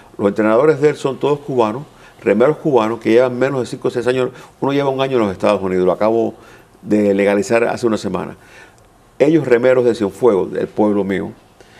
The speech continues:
el equipo de pelota de ellos es diferente al mío. Mi padre era Cienfuegos a la muerte, era el equipo de pelota de él. Yo era almendarista a la muerte. Pero lo, lo, los remeros que están aquí ahora no conocían ni Cienfuegos ni Almendares. Y lo com-,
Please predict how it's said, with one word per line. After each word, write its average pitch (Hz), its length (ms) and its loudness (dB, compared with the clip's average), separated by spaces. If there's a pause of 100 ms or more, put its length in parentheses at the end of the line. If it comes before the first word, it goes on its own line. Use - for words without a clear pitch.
(280)
el 110 100 4
equipo 151 420 0
de 120 180 0
pelota 139 300 0
de 151 140 4
ellos 101 220 -4 (400)
es 110 100 -2
diferente 127 400 0
al 131 80 0
mío. 165 220 -4 (580)
Mi 107 120 2
padre 131 400 2
era 139 280 -2
Cienfuegos 107 440 0
a 135 40 4
la 131 80 2
muerte, 156 400 -4
era 107 100 0
el 120 60 4
equipo 123 320 0
de 120 60 2
pelota 123 300 2
de 135 100 0
él. 98 140 -6 (520)
Yo 110 180 6
era 143 120 2
almendarista 110 580 2
a 110 40 4
la 110 60 0
muerte. 120 340 -6 (520)
Pero 113 120 2
lo, 107 180 2
lo, 113 280 2
los 117 180 4
remeros 151 440 2 (340)
que 110 100 -4
están 135 200 0
aquí 143 180 -2
ahora 156 340 2 (480)
no 147 220 0
conocían 170 420 0
ni 135 100 -2
Cienfuegos 151 400 0
ni 156 60 -2
Almendares. 117 520 -2 (580)
Y 110 100 0
lo 113 140 4
com-, 107 240 0